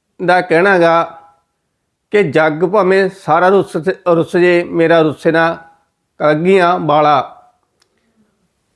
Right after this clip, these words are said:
ਬਾਦਲ ਸਿਆਂ, ਹੁਣ ਤੇਰੇ ਨਾਲ ਜੱਗ ਵੀ ਰੁੱਸ ਗਿਆ ਤੇ ਗੁਰੂ ਗੋਬਿੰਦ ਸਿੰਘ ਜੀ ਵੀ ਰੁੱਸ ਗਏ, ਗੁਰੂ ਵੀ ਰੁੱਸ ਗਏ ਤੇਰੇ ਨਾਲ। ਤੂੰ ਪਾਪ ਹੀ,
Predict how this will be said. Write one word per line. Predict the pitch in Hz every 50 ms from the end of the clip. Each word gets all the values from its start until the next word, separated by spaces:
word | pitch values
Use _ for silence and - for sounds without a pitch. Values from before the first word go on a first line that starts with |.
| _ -
ਬਾਦਲ | 165 139 147 156 160 160 165 185 190
ਸਿਆਂ, | - - 185 185 190 196 202 196 185
ਹੁਣ | 160 170 170 170
ਤੇਰੇ | 170 - 170 156 165 170 165
ਨਾਲ | 160 156 151 151 156 156 160 165 165
ਜੱਗ | 160 135 143 139 143 139 131 147
ਵੀ | 160 165 190 180
ਰੁੱਸ | 175 165 - - 180
ਗਿਆ | 160 165 165 170 175 170 175 165 - - _ _ _ _ _ _ _ _ _ _ _ _ _ _ _ _ _ _
ਤੇ | 175 175 180 180 175
ਗੁਰੂ | 160 139 151 156 175 180 180 175 175 170
ਗੋਬਿੰਦ | 143 156 160 156 160 160 151
ਸਿੰਘ | 139 139 185 190 190
ਜੀ | 180 190
ਵੀ | 185 185 190 170
ਰੁੱਸ | 160 151 - - 170
ਗਏ, | 156 151 156 151 151 151 - _ - 180 _ _ _ _ _ _ _ _ -
ਗੁਰੂ | 151 143 151 160 170 185
ਵੀ | 190 214
ਰੁੱਸ | 180 170 127 - 143
ਗਏ | 135 143 139
ਤੇਰੇ | - 139 123 117
ਨਾਲ। | 127 123 123 123 135
ਤੂੰ | - - 185 170
ਪਾਪ | 170 - 165 147 147 143 143 147 147 -
ਹੀ, | 190 196 196 190 185